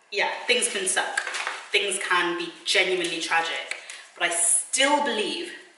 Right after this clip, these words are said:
that we get the element of choice in how we perceive what we choose to focus on, whether we choose to see the light or the negative.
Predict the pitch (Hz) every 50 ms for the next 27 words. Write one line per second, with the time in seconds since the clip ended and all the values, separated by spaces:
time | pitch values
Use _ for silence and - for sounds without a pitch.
0 | - - - - - - - - - - - - - 175 160 147 - - - -
1 | - - - - _ _ - 202 208 208 190 - 175 180 180 170 170 175 170 170
2 | - - - - - - - 165 165 160 - - - - - - 190 - - -
3 | 190 185 180 175 175 170 180 185 185 - - - - - - - - - 196 -
4 | - - - 226 202 202 214 233 226 - 226 185 185 196 196 - - 190 185 185
5 | - - 190 185 - - - - 190 185 185 185 - 202 202 202 190 185 180 180
6 | 175 170 - - 175 170 - - 185 170 - - - 180 170 170 165 160 160 -
7 | - - - - - - 190 180 175 170 175 - - - - - 202 180 180 175
8 | 170 170 160 170 - 208 196 - 233 247 285 339 -